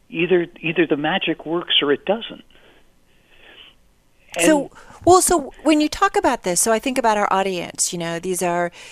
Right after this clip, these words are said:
Speaker 2: informed people in business, in the financial markets, you know, in the world at large, leaders. Just got about a minute left here. Why is it that you think this is important, that they're aware of this?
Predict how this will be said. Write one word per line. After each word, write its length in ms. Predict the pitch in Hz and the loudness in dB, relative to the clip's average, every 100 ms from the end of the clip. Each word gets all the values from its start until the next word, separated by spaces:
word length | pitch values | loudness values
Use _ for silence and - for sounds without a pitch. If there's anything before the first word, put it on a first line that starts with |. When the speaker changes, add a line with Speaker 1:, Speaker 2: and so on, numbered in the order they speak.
| - - - | -20 -20 -14
Speaker 2:
informed 400 | 196 - 220 214 | -10 -4 -4 -4
people 440 | 220 190 170 165 | -10 -6 -6 -6
in 120 | 160 | -6
business, 600 | 170 196 170 160 147 - | -2 -2 -4 -6 -6 -6
in 220 | - 175 180 | -4 -6 -6
the 80 | |
financial 520 | 185 190 180 180 180 180 | -6 -4 -2 -4 -4 -4
markets, 720 | 151 147 147 143 - - - | -4 -6 -8 -10 -10 -8 -8
you 60 | |
know, 120 | 156 156 | -6 -6
in 120 | 165 | -8
the 60 | |
world 360 | 165 170 180 180 | -6 -4 -4 -4
at 180 | 170 160 | -6 -6
large, 380 | 160 160 156 156 | -4 -4 -4 -8
leaders. 560 | 170 180 170 156 156 | -8 -6 -6 -6 -6
Just 180 | - 208 | -4 -2
got 160 | 226 202 | -2 -4
about 220 | 185 170 | -4 -6
a 60 | |
minute 320 | 156 160 160 - | -6 -6 -8 -8
left 280 | 190 - | -10 -10
here. 280 | - 160 151 - - - - - - _ | -8 -4 -4 -6 -20 -20 -20 -20 -20 _
Why 340 | 190 202 240 | 0 2 4
is 180 | 247 240 | 2 0
it 140 | 208 | -2
that 140 | 202 - | -2 -6
you 80 | 190 | -8
think 180 | 190 | -8
this 160 | 175 170 | -6 -6
is 100 | 175 | -4
important, 440 | 170 - 190 - | -8 -6 -6 -4
that 120 | 175 - | -8 -6
they're 140 | 156 | -6
aware 300 | 156 180 254 | -4 -4 -4
of 100 | 233 | -4
this? 420 | - - - - | -10 -8 -6 -6